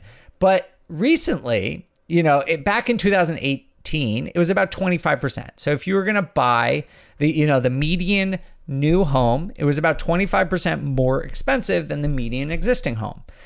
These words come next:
And that's pretty significant. Twenty-five percent is a lot, right? You know, if you're buying a, that's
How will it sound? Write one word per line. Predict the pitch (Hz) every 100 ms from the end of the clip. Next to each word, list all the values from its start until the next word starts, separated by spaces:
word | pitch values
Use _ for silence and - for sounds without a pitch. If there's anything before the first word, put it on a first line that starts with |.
| -
And | -
that's | 269 320 - _ _ -
pretty | 196 190
significant. | 160 185 131 -
Twenty-five | - 170 165 -
percent | 143 143
is | 117
a | 104
lot, | 101 120 143 -
right? | 123 123 180
You | -
know, | 127 117
if | -
you're | 131
buying | 135 143 131
a, | 123 110
that's | - 127 -